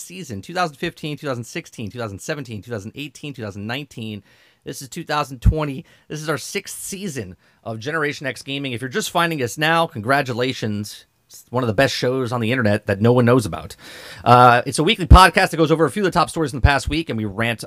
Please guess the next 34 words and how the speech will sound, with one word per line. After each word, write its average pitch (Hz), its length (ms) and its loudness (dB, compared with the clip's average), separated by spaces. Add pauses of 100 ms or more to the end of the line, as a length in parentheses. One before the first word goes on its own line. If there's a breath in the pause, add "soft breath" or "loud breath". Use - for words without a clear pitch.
along 113 480 -2
the 110 220 -2
way. 123 240 2
On 156 120 0
today's 180 300 -2
show, 247 420 4 (320 loud breath)
we're 165 100 -6
gonna 226 80 -4
be 233 60 -6
talking 214 360 0
about 180 340 2
two 226 260 -8
thousand 185 460 0
twenty 185 540 -8 (800)
delay 196 720 0 (340)
of 196 200 -4
games, 143 480 0
the 156 100 -4
year 277 260 -4
of 254 140 -6
games 247 440 -4
of, 208 200 -10
uh, 180 160 -2
the 160 220 -16 (300)
year 240 440 -10
of 151 200 -8
delayed 160 500 -4
games. 110 520 -4 (280 soft breath)
We're - 80 -10
talking 208 180 0
about 190 200 -2
the 175 60 -8
Destiny 165 580 -4
puzzle 123 560 -6